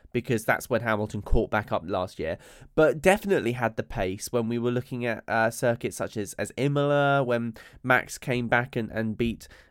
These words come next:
uh, Lewis throughout the year, actually, um, and, and in, in the European track. So do you think this is translatable, this win,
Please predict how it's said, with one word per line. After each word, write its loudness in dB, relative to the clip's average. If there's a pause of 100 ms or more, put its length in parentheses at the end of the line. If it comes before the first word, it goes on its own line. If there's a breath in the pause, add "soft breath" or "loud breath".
(120)
uh, 2
Lewis 0 (100)
throughout 2
the -2
year, 2
actually, -6
um, -2 (100)
and, -4
and -6
in, -4
in -4
the -2
European 2
track. -6
So -4
do -4
you -2
think -4
this -4
is -6
translatable, -4
this -6
win, -4